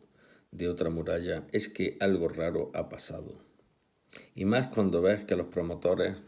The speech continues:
y la arqueóloga que hizo esta intervención era muy amiga. Por ejemplo,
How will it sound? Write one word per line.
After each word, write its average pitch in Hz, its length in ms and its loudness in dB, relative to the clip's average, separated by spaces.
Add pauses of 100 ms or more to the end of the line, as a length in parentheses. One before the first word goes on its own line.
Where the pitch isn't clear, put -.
(140)
y 92 80 -6
la 87 120 -2
arqueóloga 87 560 0
que 87 120 -6
hizo 98 240 -2
esta - 180 -6
intervención 90 800 -2
era 95 200 -2
muy 87 160 -4
amiga. 104 440 -2 (1080)
Por 87 140 0
ejemplo, 98 560 -2